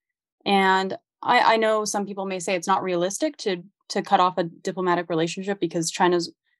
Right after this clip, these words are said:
much more powerful than us. Maybe they already kind of have a stranglehold <laughs> on our country. But, um, I would like to see firmer action and to Can-, and for Canada to say,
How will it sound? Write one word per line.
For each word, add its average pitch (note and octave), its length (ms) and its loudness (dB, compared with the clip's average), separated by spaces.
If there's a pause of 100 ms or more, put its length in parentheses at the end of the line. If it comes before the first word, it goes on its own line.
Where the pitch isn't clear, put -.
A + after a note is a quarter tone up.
(100)
much G#3 200 -8
more E3+ 120 0
powerful C#4+ 460 4
than C4+ 100 2
us. B3+ 280 2
Maybe G#3 160 -4
they F#3+ 120 -2
already F#3+ 300 -6
kind F#3 160 -4
of F3+ 60 -6
have E3+ 100 -4
a E3+ 60 -4
stranglehold F#3+ 580 2
<laughs> - 60 -12
on G3 80 -2
our F3 120 -4
country. B3 560 -2 (520)
But, F#3 340 4
um, G3 300 2 (180)
I A#3+ 160 8
would E4 220 4
like G#3 240 0
to A3+ 120 -10
see G3 500 -8 (520)
firmer A#3 320 4
action G3+ 460 4
and F3+ 100 0
to G3+ 100 -8
Can-, G3 380 0
and G3+ 160 -2
for G#3 80 -4
Canada G3 440 0
to G3 140 -6
say, F#3 600 2